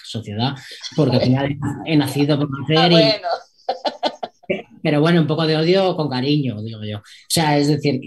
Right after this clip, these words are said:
Speaker 1: que, que yo creo que lo canalizo a través del arte, ¿no? Que yo ya me quedo
Speaker 2: Ah.
Speaker 1: a gusto, o sea, yo hago performance y ya me quedo a gusto. Yo, yo ya sé que, a ver, yo tengo ocho querellas criminales, siete denuncias, me han pedido seis años de prisión, yo creo que, que,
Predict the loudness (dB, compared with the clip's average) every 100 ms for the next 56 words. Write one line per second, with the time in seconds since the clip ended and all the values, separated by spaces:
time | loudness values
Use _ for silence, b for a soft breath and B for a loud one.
0 | -12 -14 -2 0 2 2 2 2 2 4
1 | 2 4 4 4 0 -2 -4 -4 -2 -2
2 | -4 -4 -4 -4 -4 -2 -2 -2 -2 0
3 | 0 2 2 0 -6 -10 -10 -12 -10 -10
4 | -8 -6 -4 -6 -4 -4 -2 -2 -2 -2
5 | -6 -8 -8 -6 -6 -4 -4 -4 -2 0
6 | -2 -4 -4 -6 -8 -14 B B -4 -2
7 | -2 0 -2 -2 -2 -4 -6 -6 -8 -4
8 | 0 2 2 0 0 -2 -4 -4 -4 -2
9 | -2 -2 -6 -6 -8 -8 -10 -10 -6 -6
10 | -6 -6 -8 -4 -2 0 -2 -4 -6 -8
11 | -8 -12 -14